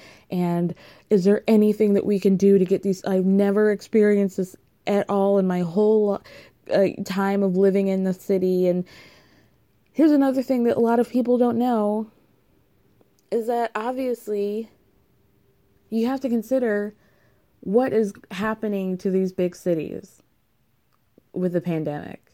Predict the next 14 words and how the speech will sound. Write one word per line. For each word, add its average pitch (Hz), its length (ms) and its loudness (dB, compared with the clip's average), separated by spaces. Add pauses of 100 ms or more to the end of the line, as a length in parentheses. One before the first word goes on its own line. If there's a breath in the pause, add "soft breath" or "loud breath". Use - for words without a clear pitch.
I 175 160 -2
can 214 140 -4
only 208 160 -2
speak 202 240 -6
for 202 120 -6
New 190 100 -4
York, 185 440 -8 (1300)
but 208 100 2
here's 220 260 0
the 196 80 -2
thing. 185 400 -10 (2000)
As 165 200 -4
a 196 60 -2
country, 185 800 -4